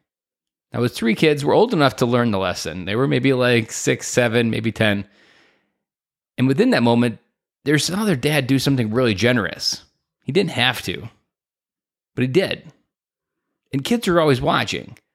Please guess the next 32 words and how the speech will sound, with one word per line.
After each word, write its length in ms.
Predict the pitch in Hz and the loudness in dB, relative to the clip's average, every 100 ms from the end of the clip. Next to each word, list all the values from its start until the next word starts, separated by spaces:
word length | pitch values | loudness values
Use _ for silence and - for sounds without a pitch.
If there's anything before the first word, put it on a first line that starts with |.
| _ _ _ _ _ _ _ _ | _ _ _ _ _ _ _ _
And 140 | 135 123 | -4 0
so 400 | 139 131 123 - | 2 2 0 -4
I 60 | - | -6
can't 300 | - 190 139 | -2 -2 0
help 180 | 147 | -2
but 160 | 131 113 | 0 0
wonder 540 | 117 123 104 95 101 - | 0 2 2 0 -4 -6
that 160 | 120 - | -6 -2
little 240 | 143 143 | 0 2
micro 420 | 123 120 127 123 | 2 2 2 0
example 680 | 113 98 98 98 101 110 127 _ _ _ | 0 0 -2 -2 -2 -4 -6 _ _ _
of 120 | 101 | -8
him 180 | 95 117 | -2 -2
helping 340 | 107 123 110 101 | -2 0 0 2
me 200 | 107 92 | 2 0
out 260 | 87 92 - _ _ _ | -2 -6 -14 _ _ _
in 80 | 117 | -2
a 40 | |
moment 280 | 123 151 135 | 2 2 2
he 80 | 135 | 2
didn't 160 | 127 | 0
have 280 | 104 147 - | 0 0 -2
to, 220 | - 98 135 _ _ _ _ _ _ _ _ _ _ _ | -6 -8 -10 _ _ _ _ _ _ _ _ _ _ _
but 160 | 104 107 | -2 0
he 80 | 95 | 2
did. 340 | 131 117 139 - _ _ _ _ _ _ - | 2 0 -4 -12 _ _ _ _ _ _ -6
And 100 | 131 | 0
then 340 | 147 147 143 - | 2 2 -2 -8
his 120 | - 131 | -12 -4
kids 280 | 190 175 | -2 -2
seeing 300 | - 170 147 | 0 0 2
that 340 | 104 98 101 | 0 -2 -4